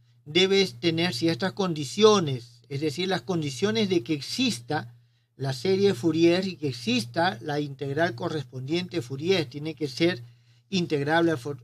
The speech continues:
absolutamente, eh, continua por tramos en general, y debe tener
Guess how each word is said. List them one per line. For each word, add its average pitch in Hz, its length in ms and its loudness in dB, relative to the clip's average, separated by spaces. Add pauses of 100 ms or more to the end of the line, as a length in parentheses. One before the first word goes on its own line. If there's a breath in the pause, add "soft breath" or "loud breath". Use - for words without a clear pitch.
absolutamente, 185 1160 -2 (380 soft breath)
eh, 143 600 -2
continua 165 840 -2 (760)
por 131 180 -8
tramos 190 1040 0
en 127 160 -20
general, 165 600 -2 (520)
y 185 300 -8
debe 175 280 -2
tener 165 400 -4